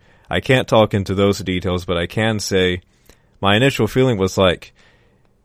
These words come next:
the mouse moved like it was a bad P C port of a console game. Now, I did turn up the sensitivity, and that helped, but it still just felt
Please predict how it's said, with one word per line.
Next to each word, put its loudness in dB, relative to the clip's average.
the -2
mouse 4
moved 2
like 2
it 0
was -4
a 0
bad 2
P 0
C 0
port 0
of -6
a -4
console -2
game. -6
Now, 4
I 6
did 6
turn 2
up 0
the 0
sensitivity, -2
and 0
that 0
helped, 0
but 0
it 0
still 0
just -2
felt 4